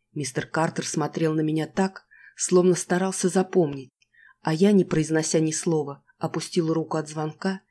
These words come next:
и потянулась к нему, решительно переступая через порог. Мужчина ни на шаг не сдвинулся с места, поэтому я буквально уткнулась носом в его грудь и сразу же обняла, боясь поверить в происходящее.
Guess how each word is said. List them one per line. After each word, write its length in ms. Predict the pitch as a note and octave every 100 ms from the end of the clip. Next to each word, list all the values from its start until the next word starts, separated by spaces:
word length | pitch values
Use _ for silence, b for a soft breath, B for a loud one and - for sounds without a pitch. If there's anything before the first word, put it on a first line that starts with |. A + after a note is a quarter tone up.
| _ _ _
и 100 | C#3+
потянулась 640 | C#3 - F3+ F#3+ F3 -
к 100 | -
нему, 320 | F#3+ F3+ C#3+
решительно 580 | - D#3+ - F#3+ - D#3+
переступая 600 | - C3 - C#3+ - D#3+
через 300 | D#3 D#3 D3+
порог. 360 | - D#3+ D3 B2+ _ _ _ _ _ _ _ _ _ _
Мужчина 480 | - D3+ - - F3+
ни 120 | E3+
на 140 | E3+ F3
шаг 260 | - E3+
не 120 | - D3+
сдвинулся 560 | D3+ D#3 D3+ C#3 D#3+
с 100 | -
места, 460 | F3 F3+ F#3 - - B B B B
поэтому 360 | - E3+ E3+ E3+
я 140 | E3
буквально 420 | D#3+ E3+ F#3 F3 E3+
уткнулась 560 | E3+ - F3 E3 -
носом 420 | F#3 G3 G3 E3+
в 40 | D#3
его 260 | D#3+ E3
грудь 320 | E3 F#3+ G#3 F#3+
и 60 |
сразу 400 | - F#3+ G3+ G3
же 160 | F3 F#3
обняла, 580 | F3 F#3 G3 E3 B2+ b b b b
боясь 380 | - C#3+ D3+ C#3+
поверить 480 | - D3 D#3+ E3+ E3
в 40 |
происходящее. 1000 | - D#3 - - D#3 C#3+ B2+ - - C#3